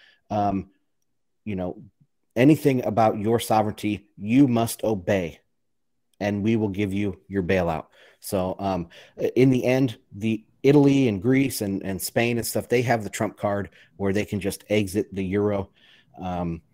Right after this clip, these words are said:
they don't have to exit the E U. They can just exit the euro. Uh, so we'll see how this develops, but I do feel another European debt crisis is approaching. What say you,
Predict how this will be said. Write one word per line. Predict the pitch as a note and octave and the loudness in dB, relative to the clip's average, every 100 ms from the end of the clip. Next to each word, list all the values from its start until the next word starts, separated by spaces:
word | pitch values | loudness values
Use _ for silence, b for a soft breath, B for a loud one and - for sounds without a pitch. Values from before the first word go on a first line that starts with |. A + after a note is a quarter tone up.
| _ - | _ -4
they | G#2 | 0
don't | F#2+ A#2+ G2+ | 2 0 0
have | A2+ - | -4 -2
to | - | -2
exit | A2+ G#2+ A2+ F#2+ | -2 -2 -6 -4
the | G#2+ G2 - _ B2 | -6 -6 -12 _ -4
E | A#2+ | -2
U. | G2+ C3+ B2+ A2+ A2+ - | 0 2 2 2 -2 -8
They | G#2+ | -8
can | A#2 | -6
just | A2 G#2 - - | -6 -8 -10 -6
exit | G#2+ G#2 G2+ - | -4 -4 -8 -8
the | G2+ | -8
euro. | G2+ A#2+ F2 D2 _ - | -4 -2 -2 -6 _ -16
Uh, | F2 D2+ | -14 -14
so | - F2+ | -8 -8
we'll | F2+ G#2+ | -6 -6
see | - A2 A2 G#2 b b | -4 -4 -4 -6 b b
how | G#2+ | -4
this | G#2 G2 | -4 -4
develops, | F#2+ F#2 G#2+ G#2 - | -6 -2 -2 -2 -6
but | - G2 - b b - | -4 -4 -4 b b -6
I | G2 | -6
do | F#2 A#2 | -2 -4
feel | - A2 G#2+ G#2 | -2 -2 -2 -2
another | G2 G2 G2+ G2+ F#2+ - | -6 -6 -4 -4 -6 -8
European | F#2+ G#2 - G2 F2 | -6 -6 -6 -8 -4
debt | F2 - | -6 -4
crisis | F#2 - F2+ - - _ _ _ - | -6 -4 -10 -12 -18 _ _ _ -6
is | G#2+ F#2+ | -4 -4
approaching. | - F#2+ - - _ _ _ _ _ _ | -2 -4 -4 -16 _ _ _ _ _ _
What | F#2+ G#2 | -4 -4
say | - G#2+ | -2 -4
you, | F#2+ F#2+ F#2+ | -2 -2 -4